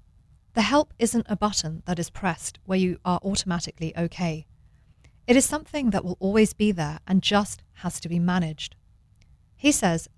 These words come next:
that it's his wife who encouraged him to seek help. The B B C article marking Sheeran's experiences of mental illness and depression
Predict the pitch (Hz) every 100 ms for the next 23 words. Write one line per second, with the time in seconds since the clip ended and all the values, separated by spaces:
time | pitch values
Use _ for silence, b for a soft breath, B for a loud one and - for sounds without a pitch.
0 | - 196 - - 214 180 220 196 151 -
1 | 185 175 - 185 180 - 160 165 - -
2 | 175 160 - 208 - - - _ _ _
3 | - - _ _ _ _ _ _ _ _
4 | _ _ - 247 311 330 - 320 202 190
5 | - 160 156 - 196 220 - 240 - 175
6 | 160 160 - 180 - 185 185 180 - 170
7 | 170 180 190 214 - 190 165 156 - 185
8 | 185 - 190 - 156 160